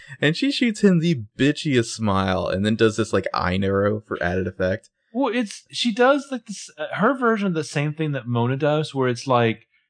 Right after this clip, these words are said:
Speaker 2: "I have acknowledged what you said, but that is all
Speaker 1: Mm-hmm.
Speaker 2: you're going to get." <laughs>
Speaker 1: Yeah.
Speaker 2: Like, "I'm processing future sarcasm to be, like, like, doled out."
Speaker 1: Well,
Speaker 2: Is that
Speaker 1: Caleb's
Speaker 2: true?
Speaker 1: just, like, he's just smiling back. His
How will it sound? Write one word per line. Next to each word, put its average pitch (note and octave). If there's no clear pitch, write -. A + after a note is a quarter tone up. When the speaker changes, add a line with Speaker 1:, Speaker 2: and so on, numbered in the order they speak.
Speaker 2:
"I A#2
have G#2
acknowledged F#2
what E3
you A#3
said, D3+
but G2
that F2+
is F#2
all -
Speaker 1:
Mm-hmm. B2
Speaker 2:
you're A#2+
going G#2+
to D#3+
get." A#2+
<laughs> -
Speaker 1:
Yeah. G#2+
Speaker 2:
Like, G#2+
"I'm C3+
processing D#3
future C#3
sarcasm C#3+
to D3
be, B2+
like, A2
like, G2+
doled A#2+
out." G2
Speaker 1:
Well, C3+
Speaker 2:
Is C3+
that -
Speaker 1:
Caleb's G#3+
Speaker 2:
true? -
Speaker 1:
just, D#3+
like, B2+
he's A2
just -
smiling G2
back. F2
His -